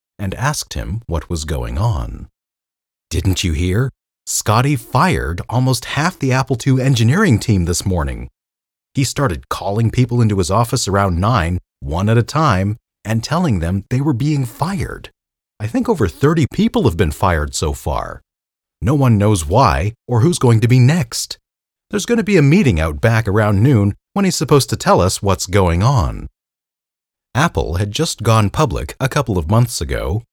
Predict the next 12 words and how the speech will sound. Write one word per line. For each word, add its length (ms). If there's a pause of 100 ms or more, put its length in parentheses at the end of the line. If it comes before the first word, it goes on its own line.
and 140
it 60
was 160
still 240
growing 500
at 100
a 40
frenzied 560
pace. 520 (540)
Sales 500
were 80
booming, 500